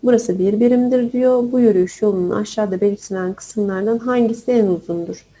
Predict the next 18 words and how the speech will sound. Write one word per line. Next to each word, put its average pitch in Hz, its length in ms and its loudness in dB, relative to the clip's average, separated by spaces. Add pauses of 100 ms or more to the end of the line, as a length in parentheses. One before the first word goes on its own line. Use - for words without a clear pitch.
(320)
Şimdi 247 200 -4
burada 247 200 2
uzunluğu 240 460 2
nasıl 254 260 -2
bulacağız 175 320 -2
arkadaşlar? 190 540 -4 (180)
Dik 240 140 0
üçgenin 180 640 -4 (220)
hipotenüsü, 247 840 -2
dik 220 160 -4
üçgenin 170 500 -10
hipotenüsü, 240 760 -2
dik 214 160 -8
üçgenin 156 420 -8
hipotenüsü, 233 800 -6 (420)
dik - 120 -18
üçgenin 247 480 -4
hipotenüsü. 214 760 -6